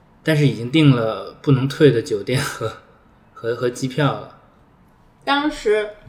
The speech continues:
Speaker 2: 我是这样的顺序，就是我先搬完家之后，我大概临近去的前两天、三天，我就有点萌生了退意，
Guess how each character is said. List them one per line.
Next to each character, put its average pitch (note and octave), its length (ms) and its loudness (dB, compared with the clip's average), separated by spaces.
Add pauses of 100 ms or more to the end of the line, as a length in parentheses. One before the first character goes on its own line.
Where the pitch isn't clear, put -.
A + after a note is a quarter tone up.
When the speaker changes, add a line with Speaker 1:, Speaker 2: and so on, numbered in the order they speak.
(360)
Speaker 2:
我 - 80 -14
是 - 140 -4
这 C#4 80 0
样 C#4 120 0
的 - 120 -4
顺 A3 280 -6
序， - 220 -16 (460)
就 C4 100 -4
是 B3+ 80 0
我 F#3+ 240 -2
先 A#3+ 360 -6 (2250)
搬 C4 140 -4
完 B3+ 160 -2
家 B3 120 0
之 C4 120 -6
后， B3 60 2
我 A3+ 100 6
大 A3 80 4
概 A3 380 -6 (260)
临 G3+ 240 0
近 C#4+ 200 4
去 D3+ 220 -2
的 G#3+ 120 -2
前 G3 260 -10
两 A3+ 240 -8
天、 G3+ 320 -10 (800)
三 - 240 -6
天， C#4 220 4 (1600)
我 G3+ 80 -14
就 G#3 140 0
有 G#3+ 100 4
点 F#3+ 340 -4
萌 F#3+ 220 -6
生 A#3+ 160 -14
了 A3+ 80 -14
退 B3+ 240 -8
意， F3+ 340 -12